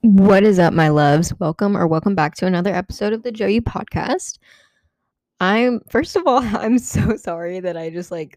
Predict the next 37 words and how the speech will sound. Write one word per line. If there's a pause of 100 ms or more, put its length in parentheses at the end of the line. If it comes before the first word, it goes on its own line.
(120)
left
you
guys
for,
like,
over
a
month. (760)
I
honestly
just
have
not
been
doing
too
great
and
just
had
to
take
a
second (140)
to (800)
work
on
life,
honestly. (480)
I've
just
been
stressed
out,
but (960)
we're
back